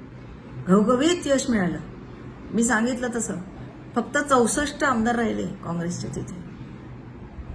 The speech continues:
पण या घवघवीत यशानंतर सुद्धा त्यांना केंद्र सरकारमध्ये घेतलं गेलं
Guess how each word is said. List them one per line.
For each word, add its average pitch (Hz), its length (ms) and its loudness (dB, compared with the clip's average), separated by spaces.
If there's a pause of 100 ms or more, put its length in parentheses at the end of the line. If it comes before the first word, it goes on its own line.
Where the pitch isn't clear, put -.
(960)
पण 254 180 4
या 240 220 8
घवघवीत 214 520 6
यशानंतर 214 600 2
सुद्धा 190 400 0 (1400)
त्यांना 196 340 6
केंद्र 202 380 2
सरकारमध्ये 202 640 -2
घेतलं 190 360 -2
गेलं 160 200 0